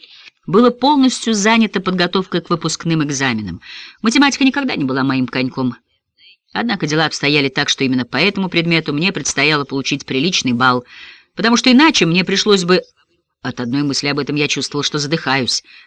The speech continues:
Все три каникулярных месяца посещать летнюю школу. Во время коротких часов отдыха я часто размышлял о том, каким образом мне удалось одолеть старого Мозеса простой метлой из стеблей кукурузы.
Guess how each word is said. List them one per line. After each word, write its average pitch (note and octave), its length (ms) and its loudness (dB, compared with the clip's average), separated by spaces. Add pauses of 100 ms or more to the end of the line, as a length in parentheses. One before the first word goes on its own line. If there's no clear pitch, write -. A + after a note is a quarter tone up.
(140)
Все A#3 480 4
три G#3+ 320 2
каникулярных E3 800 0
месяца C#3+ 420 -2
посещать C3+ 580 -2
летнюю G#2+ 380 -8
школу. - 420 -10 (1000)
Во G#3+ 120 2
время G4 220 4
коротких E4+ 400 2
часов D4 380 -2
отдыха D#4+ 300 -4
я D4 120 0
часто D4+ 320 -4
размышлял C4+ 460 2
о C4 80 -2
том, C4+ 220 -2
каким B3+ 400 0
образом D#3+ 460 2
мне D#3 120 0
удалось D3 400 0
одолеть C#3+ 320 -2
старого C3+ 440 -2
Мозеса F3 460 -2
простой C#3+ 460 -2
метлой F3+ 400 0
из - 260 -4
стеблей C3+ 440 -4
кукурузы. G#2+ 640 -10